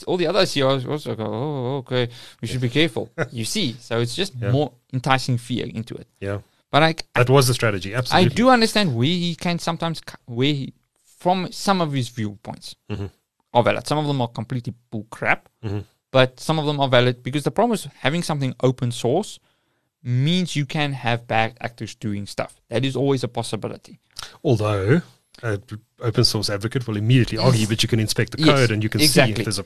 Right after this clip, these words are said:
Speaker 1: But now,
Speaker 2: Mm.
Speaker 1: that's now we, one, one, the problem is if you as big as that, so we can look at certain issues where m-,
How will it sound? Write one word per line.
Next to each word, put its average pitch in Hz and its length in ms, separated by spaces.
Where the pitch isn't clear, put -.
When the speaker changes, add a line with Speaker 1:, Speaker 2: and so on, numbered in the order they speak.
Speaker 1:
But 131 220
now, 135 240
Speaker 2:
Mm. 120 60
Speaker 1:
that's 131 220
now 147 200
we, 131 320
one, 131 280
one, 123 180
the 131 80
problem 180 220
is 170 120
if 131 140
you 143 180
as 151 220
big 135 380
as 113 380
that, - 340
so 117 320
we 131 180
can 143 240
look 147 160
at 131 160
certain 143 400
issues 127 360
where 117 160
m-, 110 240